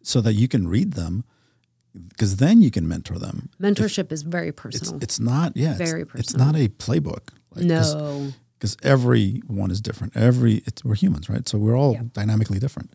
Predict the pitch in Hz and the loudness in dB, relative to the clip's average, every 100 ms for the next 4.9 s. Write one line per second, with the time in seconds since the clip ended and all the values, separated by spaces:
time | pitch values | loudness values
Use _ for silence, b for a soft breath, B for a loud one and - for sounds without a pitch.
0 | _ 170 - _ _ 113 143 170 - 151 | _ -14 -14 _ _ -2 0 0 -2 2
1 | 131 - - - 98 92 104 - 104 90 | 2 2 -2 -2 -2 -2 -4 -2 -2 2
2 | 143 180 82 - 92 90 87 92 95 92 | 2 2 0 -2 -4 -2 -4 -4 -4 -2
3 | 110 113 107 - 92 92 95 - 95 - | -2 -2 -4 -4 -4 -4 -6 -8 -8 -6
4 | 98 104 87 104 - 90 90 110 180 | -8 -8 -8 -8 -6 -4 -4 -4 -4